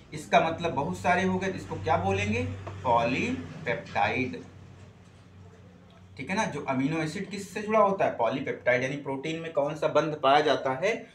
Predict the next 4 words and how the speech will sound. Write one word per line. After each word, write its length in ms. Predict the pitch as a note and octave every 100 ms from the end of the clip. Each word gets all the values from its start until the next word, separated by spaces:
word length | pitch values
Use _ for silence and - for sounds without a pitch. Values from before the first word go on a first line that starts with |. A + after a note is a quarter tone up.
| - -
तो 60 |
पॉलीपेप्टाइड। 1080 | - A#2+ B2+ F3 F#3 - - E3+ F#3+ F#3+ - - - -
जब 400 | C#3+ B2 C#3+ C3 -
केवल 500 | E3+ F3 G3 G3 -